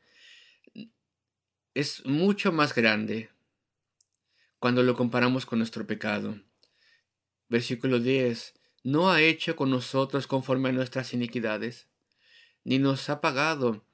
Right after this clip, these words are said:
conforme a nuestros pecados. Porque como la altura de los cielos sobre la tierra, en-, es infinitamente más grande que la tierra, engrandeció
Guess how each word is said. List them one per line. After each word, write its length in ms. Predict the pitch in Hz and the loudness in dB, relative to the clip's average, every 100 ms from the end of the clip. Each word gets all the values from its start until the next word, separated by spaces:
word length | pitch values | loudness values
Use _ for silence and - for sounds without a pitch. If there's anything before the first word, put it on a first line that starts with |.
| _ _ | _ _
conforme 580 | - 139 131 156 180 185 | -4 -4 -2 0 2 2
a 40 | 156 | 2
nuestros 400 | 127 120 117 - | 0 -2 -6 -6
pecados. 680 | 110 107 101 92 - - _ _ _ _ _ _ _ _ _ _ _ _ _ _ _ | -10 -8 -8 -8 -14 -20 _ _ _ _ _ _ _ _ _ _ _ _ _ _ _
Porque 360 | 139 139 147 | -2 0 -2
como 320 | 135 147 147 143 | -2 -2 2 2
la 140 | 139 | 4
altura 540 | 139 139 165 180 190 | 2 0 4 4 6
de 120 | 180 156 | 4 4
los 220 | 139 127 | 2 0
cielos 540 | - 147 151 156 151 | -2 2 2 2 0
sobre 220 | - 127 | -2 -2
la 220 | 123 120 117 | 0 -2 -2
tierra, 520 | 151 160 139 131 135 _ _ _ _ _ _ - | -2 0 0 -4 -6 _ _ _ _ _ _ -4
en-, 640 | - 139 127 - 104 127 - | 0 0 -2 -8 -6 -4 2
es 340 | 170 - - - | 2 2 -8 -6
infinitamente 880 | 165 190 - 196 208 196 185 175 170 | -2 0 2 2 4 4 4 2 0
más 200 | 160 143 | -2 -2
grande 320 | 139 139 131 | -2 0 -2
que 80 | 120 | -2
la 160 | 113 | -4
tierra, 460 | 113 110 107 110 - _ _ _ _ _ _ _ _ | -4 -6 -6 -12 -18 _ _ _ _ _ _ _ _
engrandeció 1120 | - 127 131 131 131 127 123 139 143 139 123 | -2 0 4 2 2 0 -2 -2 0 0 -4